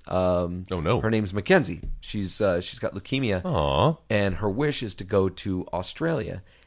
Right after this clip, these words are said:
Speaker 1: And we're going to grant her wish, but we're, we're going to kind of try to throw her off the scent a little bit.
Speaker 2: Oh.
Speaker 1: So tomorrow, we got this fake contest that we're doing for my radio station at the Dallas Zoo, where she's gonna get pulled out of school at
Speaker 2: Oh,
Speaker 1: nine fifteen
Speaker 2: is this
Speaker 1: tomorrow morning.
Speaker 2: rigged?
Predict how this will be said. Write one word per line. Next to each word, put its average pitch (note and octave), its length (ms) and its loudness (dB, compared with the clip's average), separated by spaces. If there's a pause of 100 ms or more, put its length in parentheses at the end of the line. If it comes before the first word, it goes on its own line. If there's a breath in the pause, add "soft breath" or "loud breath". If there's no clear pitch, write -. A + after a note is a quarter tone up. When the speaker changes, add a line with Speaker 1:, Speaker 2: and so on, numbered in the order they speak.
(160 soft breath)
Speaker 1:
And F#2+ 600 0
we're A2 140 -2
going G#2 240 0
to F#2+ 80 -2
grant F#2+ 280 -2
her F#2+ 100 -6
wish, A2 480 0 (320 soft breath)
but - 160 -2
we're, G2 260 0 (480)
we're G#2 80 -6
going A#2 240 2
to A2 80 -2
kind A2 240 0
of F2 220 -6
try A#2 160 2
to G2 80 0
throw G#2+ 240 2
her G#2 120 2
off F#2 220 -2
the - 100 -8
scent G2 320 -4
a - 40 -6
little E2 200 -8
bit. - 280 -8
Speaker 2:
Oh. C#4+ 320 6
Speaker 1:
So - 180 -4
tomorrow, A2+ 840 4
we G#2 160 -4
got G#2+ 260 2
this G2+ 180 -6
fake - 440 -6
contest A2+ 580 -2
that F#2+ 100 -4
we're E2 80 -6
doing G2 200 -2
for G2 120 -8
my F#2 60 0
radio A#2+ 320 0
station F#2 340 -6
at F2 100 -6
the F#2 60 -8
Dallas F2+ 360 -4
Zoo, G#2 340 -6 (440 soft breath)
where G2+ 400 2
she's C#3+ 260 -4
gonna D#3+ 140 0
get - 160 -4
pulled B2 240 2
out A#2 140 6
of - 80 -4
school G#2+ 300 -2
at - 100 -4
Speaker 2:
Oh, F#2+ 40 -6
Speaker 1:
nine C#2+ 300 2
fifteen G#2 300 -4
Speaker 2:
is F2 80 -4
this F#2 80 -2
Speaker 1:
tomorrow F2+ 180 2
morning. F#2 200 4
Speaker 2:
rigged? G2 300 -2